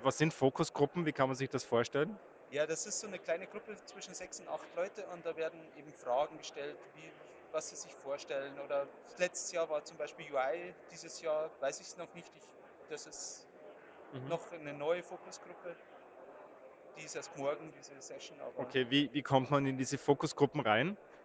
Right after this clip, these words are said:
Speaker 2: Ich weiß es nicht. Ich bin seit vier Jahren dabei.
Speaker 1: <laughs>
Speaker 2: Ich werd immer wieder eingeladen.
Speaker 1: Ja, also pers-, persönliches Kennen
Speaker 2: Genau.
Speaker 1: ist wie immer sehr wichtig.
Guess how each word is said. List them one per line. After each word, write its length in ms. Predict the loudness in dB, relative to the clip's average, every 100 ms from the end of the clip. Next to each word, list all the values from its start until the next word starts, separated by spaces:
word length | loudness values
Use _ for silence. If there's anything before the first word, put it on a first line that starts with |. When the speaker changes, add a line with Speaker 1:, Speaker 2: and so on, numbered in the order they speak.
| -18
Speaker 2:
Ich 100 | -6
weiß 220 | -4 -4
es 160 | -8
nicht. 180 | -12 -14
Ich 80 | -12
bin 120 | -10 -2
seit 220 | -4 -4
vier 220 | -10 -4
Jahren 280 | 0 0 0
dabei. 460 | -4 -2 0 -2 -6 -16 -16 -16 -8
Speaker 1:
<laughs> 500 | -8 -4 -6 -4 -8
Speaker 2:
Ich 80 | 0
werd 160 | 0
immer 220 | 2 -4 -2
wieder 180 | 2
eingeladen. 640 | 2 2 -6 -4 -4 -4 -12 -16 -18 -18 -18 -10
Speaker 1:
Ja, 240 | 2 4 4 -2 -18 -18 2
also 380 | 8 10 10 6
pers-, 300 | 4 2 2 -6 2
persönliches 760 | 2 10 10 10 8 8 8
Kennen 680 | 6 8 10 10 8 4 0
Speaker 2:
Genau. 120 | -2
Speaker 1:
ist 500 | -2 -2 -4 -6 -8 -6
wie 220 | 4 4
immer 160 | 6 4
sehr 220 | 6 4
wichtig. 480 | 2 0 0 0